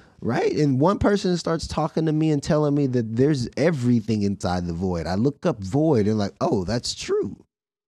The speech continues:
And then I started looking up void, and all of the Eastern philosophies talk about everything comes out of this void.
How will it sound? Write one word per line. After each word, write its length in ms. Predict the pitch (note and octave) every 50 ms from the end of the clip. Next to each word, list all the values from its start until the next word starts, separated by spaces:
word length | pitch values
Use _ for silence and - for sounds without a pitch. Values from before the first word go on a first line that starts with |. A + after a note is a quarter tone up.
| _ _ _ _ _ _ _ -
And 140 | - C3+ D3
then 160 | E3+ G3+ G#3
I 80 | G3 F#3
started 320 | F#3+ - - F3+ F3 E3
looking 400 | C#3+ C#3+ F3 F3 _ - F3 D#3
up 120 | D#3 D3 B2
void, 480 | G#2+ F#2 G2 C3+ E3 F#3 F3+ D#3+ D3
and 140 | B2+ B2+ B2 -
all 480 | - C#3 E3+ F#3 F#3+ F#3 F#3 F3 E3 D3+
of 200 | C#3+ B2+ A2 G#2+
the 140 | A2+ A2+ - -
Eastern 560 | C3+ D3+ D3+ C3 - - - D3+ C3 B2+ A#2+
philosophies 920 | - - G#2 F#2+ G2 A#2 C#3 E3 F#3 - - D3 - - - A2+ G#2 -
talk 320 | - - - C#3 D#3 - -
about 320 | C#3+ B2 B2 A#2 G#2+ - - - - - -
everything 840 | C#3+ D#3+ D#3+ E3 E3 D#3 F#3 F#3 F#3 F3+ F3 - - D#3+ C#3+ B2+ G#2
comes 520 | - - D3+ D3+ D#3+ D#3+ D3+ C#3 B2 A2
out 200 | B2 A#2+ B2 B2
of 200 | A2 G2 F#2+ F#2
this 220 | F2+ G#2+ F#2+ -
void. 720 | - F2+ E2 D#2 D2+ A2 C3+ D#3 D3+ G#2+ - - - - _